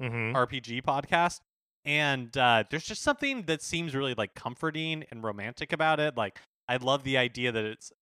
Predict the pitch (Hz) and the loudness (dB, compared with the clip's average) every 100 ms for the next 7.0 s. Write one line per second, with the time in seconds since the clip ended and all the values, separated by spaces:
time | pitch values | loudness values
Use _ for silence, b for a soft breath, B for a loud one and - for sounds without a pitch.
0 | _ _ _ 120 123 143 120 - 131 123 | _ _ _ -2 0 -2 -4 -4 -2 -2
1 | 120 - - _ _ - 139 135 120 110 | -2 -6 -14 _ _ -4 0 0 -2 -8
2 | 110 101 104 123 120 123 - 107 98 90 | -10 -10 -12 -8 -8 -8 -6 -6 -6 -10
3 | - 98 - - 120 147 147 147 147 139 | -16 -20 -16 -4 -4 -2 -6 -8 -8 -4
4 | 175 143 165 151 143 147 _ - 131 180 | -4 -2 2 2 2 -4 _ 0 4 8
5 | 277 277 202 226 254 - 302 277 151 143 | 12 12 10 6 4 2 0 -2 0 0
6 | 190 175 135 - - 160 156 131 117 113 | 0 -2 -6 -8 -8 -4 -2 4 4 4